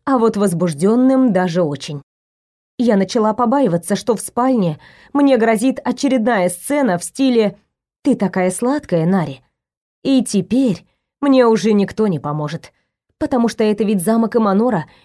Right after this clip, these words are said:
и я пришла сюда добровольно. Он Лидере, брат императора,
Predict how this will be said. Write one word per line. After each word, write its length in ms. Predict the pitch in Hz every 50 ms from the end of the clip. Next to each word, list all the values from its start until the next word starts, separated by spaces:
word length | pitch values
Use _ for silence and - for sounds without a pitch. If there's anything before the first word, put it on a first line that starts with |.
| _ _
и 80 | - 277
я 200 | 240 240 233 -
пришла 400 | - 233 240 - - 233 226 226
сюда 280 | - 247 208 202 214
добровольно. 720 | 208 220 202 208 214 214 190 233 254 233 196 165 143 - - _ _ _ _ _ _ _ _ _ _ _ _ _
Он 260 | - 277 262 240 226
Лидере, 640 | 214 208 202 202 202 190 170 196 185 196 208 190 160
брат 320 | 143 170 185 190 190 -
императора, 680 | 196 190 170 185 196 196 202 202 196 - 151 143 139 -